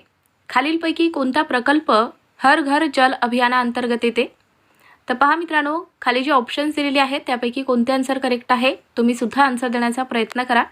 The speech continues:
तर पहा, खालीलपैकी कोणता प्रकल्प आहे जो हर घर जल अभियानाअंतर्गत येतो? तर ऑप्शन क्रमांक आपला दुसरा बरोबर आहे,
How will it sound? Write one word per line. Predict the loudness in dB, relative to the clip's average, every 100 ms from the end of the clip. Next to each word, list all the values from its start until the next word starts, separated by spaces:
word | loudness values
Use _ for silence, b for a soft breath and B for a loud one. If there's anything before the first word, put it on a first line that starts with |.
| _ B B B B B B -2
तर | 0
पहा, | 2 0 -2 -4 _ _ 0
खालीलपैकी | 2 2 0 -2 -2
कोणता | -2 0 2 0
प्रकल्प | 0 -4 -2 2
आहे | 2 0 -6 -6 _ b b b b 2
जो | 4
हर | 6 2 2
घर | 0 -2 0
जल | 0 0 -4
अभियानाअंतर्गत | -4 0 2 2 0 -4 -4 -2
येतो? | -2 -2 -6 -8 _ _ _ _
तर | 2 2 0 -4
ऑप्शन | -6 0 0
क्रमांक | 2 2 2 2
आपला | 0 2 0
दुसरा | 0 -2 -2
बरोबर | 0 -2 0 0
आहे, | 0 -6